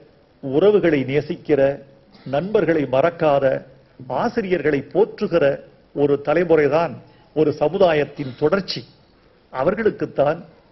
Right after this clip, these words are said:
வாழ்வின் பெருமை தெரியும், மனிதர்களின் உயர்வு தெரியும்.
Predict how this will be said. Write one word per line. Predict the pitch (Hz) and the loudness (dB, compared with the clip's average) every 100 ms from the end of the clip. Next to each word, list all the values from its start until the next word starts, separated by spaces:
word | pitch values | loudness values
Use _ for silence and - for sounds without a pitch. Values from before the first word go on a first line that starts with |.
| _ | _
வாழ்வின் | 127 147 214 190 156 | 2 2 0 -4 -6
பெருமை | 160 170 220 151 | 0 2 2 -2
தெரியும், | 135 123 113 - _ _ _ _ | -4 -8 -14 -20 _ _ _ _
மனிதர்களின் | 123 151 226 175 165 139 | -6 0 2 2 0 -4
உயர்வு | 127 190 208 170 | -2 0 2 2
தெரியும். | 135 120 117 | 0 -4 -10